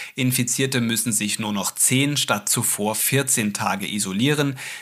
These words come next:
denn nach ersten Erkenntnissen sei der Infektionszeitraum der Omikron-Variante etwas kürzer als bei der Delta-Variante, hieß es auch jüngst aus dem sächsischen Sozialministerium. Die Regelungen im Detail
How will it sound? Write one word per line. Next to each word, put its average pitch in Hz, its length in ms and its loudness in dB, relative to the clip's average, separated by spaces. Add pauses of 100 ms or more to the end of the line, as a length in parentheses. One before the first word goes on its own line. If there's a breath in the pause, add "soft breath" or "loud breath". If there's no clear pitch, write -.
(140)
denn 95 320 -4
nach 95 240 -2
ersten 117 400 0
Erkenntnissen 110 840 0
sei 104 300 2
der 123 140 2
Infektionszeitraum 120 1160 0
der 107 180 0
Omikron-Variante 117 1000 0
etwas 117 340 -2
kürzer 143 400 0
als 110 220 0
bei 92 140 -2
der 82 140 -6
Delta-Variante, 123 1000 0 (280 loud breath)
hieß 170 200 4
es 160 140 0
auch 113 160 0
jüngst 107 380 -2
aus 101 200 2
dem 113 140 0
sächsischen 101 640 -2
Sozialministerium. 92 1500 0
Die 92 320 0 (160)
Regelungen 117 580 2
im 101 160 -2
Detail 185 460 0